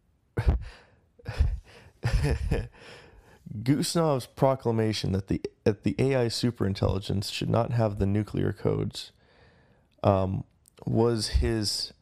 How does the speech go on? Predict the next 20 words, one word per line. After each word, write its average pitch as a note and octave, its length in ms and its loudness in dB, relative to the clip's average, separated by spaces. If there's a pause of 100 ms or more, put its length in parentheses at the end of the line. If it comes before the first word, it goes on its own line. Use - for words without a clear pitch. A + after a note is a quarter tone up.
(1500)
was A2+ 160 4
his A#2 180 0
death G#2 340 0
warrant, F2 440 -2 (720)
as, G2 540 0 (1800)
as G#2+ 260 2
that C3 220 4
implied G2+ 680 0
that - 400 -2
Gustav A2 440 2
did G2 140 0
not G#2+ 220 2
want G2+ 400 0 (640)
the G#2 220 2
A A2 180 2
I G2+ 120 0
to G2+ 80 -4
have G2+ 200 0
total A2+ 280 0
control G2+ 680 -2